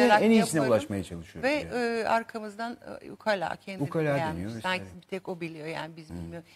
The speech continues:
Speaker 1: Yani bu, bu tarz şeylerle
Speaker 2: Evet.
Speaker 1: karşılaşıyor insan,
Speaker 2: Evet.
Speaker 1: kırılıyor o zaman.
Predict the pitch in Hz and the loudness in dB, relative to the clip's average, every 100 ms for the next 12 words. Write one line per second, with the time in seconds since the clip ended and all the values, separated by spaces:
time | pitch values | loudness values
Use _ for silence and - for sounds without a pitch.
0 | _ 196 202 220 220 - 214 - 196 - | _ -6 -6 -6 -8 -10 -6 0 0 -2
1 | - 196 196 196 202 202 196 - 208 - | -6 0 0 0 -4 -4 -4 -6 -8 -8
2 | 214 185 - 233 _ 208 196 214 226 226 | -12 -10 -10 -12 _ -10 -6 -6 -6 -4
3 | 208 165 156 165 - | -6 -6 -12 -18 -18